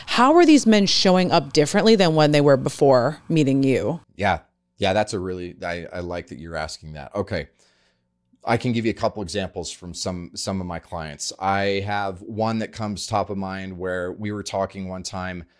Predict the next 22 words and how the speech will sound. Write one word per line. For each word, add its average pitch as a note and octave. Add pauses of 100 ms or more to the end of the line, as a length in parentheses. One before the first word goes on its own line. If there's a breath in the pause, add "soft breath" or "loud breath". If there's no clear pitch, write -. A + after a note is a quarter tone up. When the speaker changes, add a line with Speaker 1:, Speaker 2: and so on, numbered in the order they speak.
(320)
Speaker 2:
um, F#2+
as G2
we G#2
were F#2+
kind G2
of F#2
finishing G2
up -
the F2
program, F#2+
and F#2
he F#2
started B2
to A#2+
get G2+
emotional F#2+
and E2+
started F2+
to E2
get E2
really E2+
teary-eyed F2+